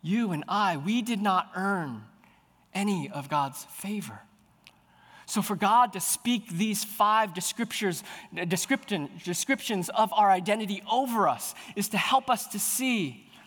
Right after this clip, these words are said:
that we are to be humble people. No room for judgment, not to be judgmental, arrogance, or prideful.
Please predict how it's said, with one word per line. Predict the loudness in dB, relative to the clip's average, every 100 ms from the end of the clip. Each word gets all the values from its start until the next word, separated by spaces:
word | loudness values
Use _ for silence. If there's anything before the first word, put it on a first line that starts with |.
| -18 -6
that | -4 0
we | 2 4 4
are | 2 2
to |
be | 0 -2
humble | 0 2 2 2 -2 -4 -12 -20 _ _ _ _ _ -8
people. | -6 -6 -8 -16 -20 _ _ _ _ _ _ _ _ _ _ _ _ _ _
No | -2 0
room | 2 0 0
for | -6
judgment, | -4 -4 -4 -12 -14 _ _ _ _ _ _ _ _ _ -8
not | -8
to | -6
be | -4
judgmental, | -4 -4 -4 -6 -8 -16 _ _ _ _ -12
arrogance, | -6 -4 -4 -6 -12 -16 -16 -20 _ _ _ _
or | -16
prideful. | -4 -2 -2 -6 -16